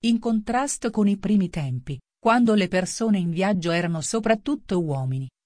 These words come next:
la maggior parte di coloro che si imbarcano oggi è composta da donne e bambini. Persone esposte a rischio ancora maggiore di divenire oggetto di abusi ad opera dei trafficanti durante tali viaggi.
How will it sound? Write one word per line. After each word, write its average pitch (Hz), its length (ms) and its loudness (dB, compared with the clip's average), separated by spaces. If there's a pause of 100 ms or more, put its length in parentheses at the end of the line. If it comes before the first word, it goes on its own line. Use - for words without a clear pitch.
la 165 140 2
maggior 156 340 -2
parte 208 360 0
di 202 120 -2
coloro 220 500 0
che 190 140 -4
si 190 160 -4
imbarcano 202 680 0
oggi 202 260 0
è 185 100 -2
composta 208 640 -2
da 175 140 0
donne 202 420 2
e 190 40 -2
bambini. 156 580 -4 (400)
Persone 240 520 2
esposte 196 640 -4
a 170 60 0
rischio 196 460 -2
ancora 202 360 -2
maggiore 185 460 2
di 160 100 -2
divenire 190 560 0
oggetto 165 540 -2
di 180 120 -2
abusi 185 380 0
ad 175 140 -4
opera 190 320 0
dei 185 160 0
trafficanti 202 840 -2
durante 165 500 -4
tali 156 340 -6
viaggi. 139 600 -6